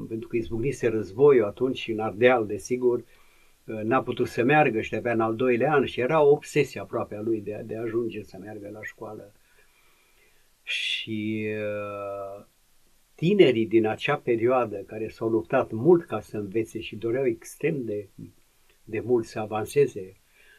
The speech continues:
cultural și social, uh,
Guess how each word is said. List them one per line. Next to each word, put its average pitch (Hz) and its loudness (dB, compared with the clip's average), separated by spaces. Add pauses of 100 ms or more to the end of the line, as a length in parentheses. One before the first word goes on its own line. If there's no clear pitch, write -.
cultural 120 0
și - -10
social, 113 -4 (760)
uh, 123 -8